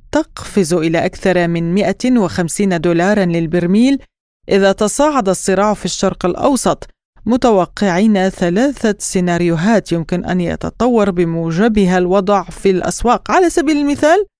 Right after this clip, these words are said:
في حالة حدوث أزمة كبيرة في الشرق الأوسط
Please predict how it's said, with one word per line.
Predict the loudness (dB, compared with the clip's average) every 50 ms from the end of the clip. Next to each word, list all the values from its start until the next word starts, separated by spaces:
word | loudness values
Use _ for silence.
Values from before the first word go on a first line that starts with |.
| _ _ _ _ _ _ _ _ -2
في | 0 0
حالة | 0 2 2 2 2 2 2 2 0 0 -2 0 0 0
حدوث | 0 0 0 0 0 0 0 0 0
أزمة | -2 0 0 0 0 0 0 0 0 0 0 0 0 0
كبيرة | 0 0 2 2 2 2 4 4 4 4 2 0
في | -2
الشرق | -4 -4 -4 -4 -2 -2 -2
الأوسط | 0 2 2 0 0 0 0 -2 -2